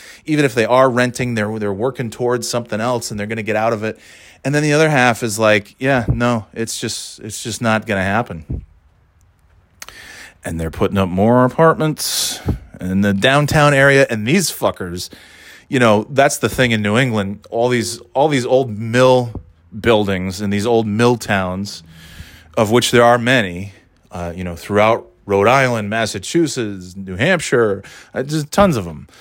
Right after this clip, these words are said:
And, and you get a, a, a city like this that's pretty, you know, that Nashua's kind of on the up and up. Um, you know, it's, it's coming up in the world.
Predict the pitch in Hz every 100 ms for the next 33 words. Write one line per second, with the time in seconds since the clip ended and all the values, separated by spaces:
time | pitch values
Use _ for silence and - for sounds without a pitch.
0 | - - _ 110 104 104 104 104 - _
1 | - 110 104 104 113 113 113 110 - 113
2 | 101 101 98 - 139 143 143 135 127 143
3 | 127 107 - 101 - - 127 120 120 135
4 | 107 98 101 98 107 110 127 131 117 -
5 | 123 127 120 120 117 120 120 120 104 -
6 | _ _ _ _ _ _ - 101 95 92
7 | 90 73 - - 98 90 87 95 - 95
8 | - - 113 117 120 110 87 85 80 -